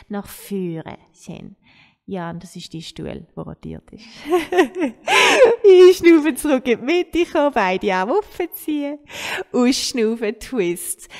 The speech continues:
nach rechts. Auch hier die Länge behalten in der Wirbelsäule, das Gewicht eher ein bisschen hinten setzen. Gut, einschnaufen in den Stuhl. Ausschnaufen, Kopf, Knie, Position Uttanasana. Einschnaufen, der linke Fuß weit hinten stellen auf die Matte.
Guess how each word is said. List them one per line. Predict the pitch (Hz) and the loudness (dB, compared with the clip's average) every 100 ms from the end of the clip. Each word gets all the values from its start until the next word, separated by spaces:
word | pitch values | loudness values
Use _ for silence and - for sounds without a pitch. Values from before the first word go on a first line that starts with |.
| - _ 523 | -20 _ -6
nach | 466 320 - | -2 -2 -6
rechts. | 196 156 - - - - - | -8 -8 -8 -10 -16 -16 -10
Auch | - 208 | -8 -4
hier | 220 247 | -2 -2
die | |
Länge | 233 208 214 | -2 -2 -2
behalten | - - 294 302 294 | -4 -4 -2 -2 -4
in | 285 | -6
der | 269 | -4
Wirbelsäule, | 240 226 226 240 214 | -4 -4 -6 -8 -8
das | 220 | -8
Gewicht | - 190 - | -10 -12 -12
eher | - 180 | -12 -12
ein | - | -10
bisschen | 214 | -14
hinten | 262 302 277 269 262 | -10 -8 -6 -6 -8
setzen. | 247 226 226 - 220 | -8 -12 -12 -14 -10
Gut, | 107 67 _ - | -10 -12 _ -10
einschnaufen | 202 214 226 220 208 190 170 - | -4 -2 0 -2 -2 -6 -6 -8
in | 165 | -10
den | 180 | -10
Stuhl. | - - - 285 269 262 254 240 240 254 _ _ - - - - - | -14 -14 -8 -6 -4 -4 -4 -6 -8 -12 _ _ -20 -20 -20 -14 0
Ausschnaufen, | 190 196 - - 185 185 196 | 0 0 -4 -6 -6 -6 -8
Kopf, | - 226 220 - - | -6 -6 -6 -8 -6
Knie, | 208 185 180 180 | -4 -2 -2 -4
Position | 208 185 196 - 196 180 | -6 -10 -12 -8 -6 -6
Uttanasana. | - 170 165 202 170 151 151 - - - - - - _ | -6 -8 -10 -12 -10 -10 -12 -14 -18 -18 -18 -18 -20 _
Einschnaufen, | 202 196 208 208 208 196 185 180 | -10 -6 -4 -4 -6 -4 -4 -6
der | 233 | -8
linke | 262 226 214 226 220 208 | -8 -8 -6 -6 -8 -12
Fuß | - 170 175 - 214 | -14 -14 -14 -16 -12
weit | 254 269 269 - | -10 -8 -10 -16
hinten | 214 185 180 160 165 | -14 -12 -12 -14 -16
stellen | - - 180 - 202 | -16 -16 -14 -14 -16
auf | 190 | -20
die | - | -16
Matte. | 330 311 311 _ - | -14 -14 -18 _ -18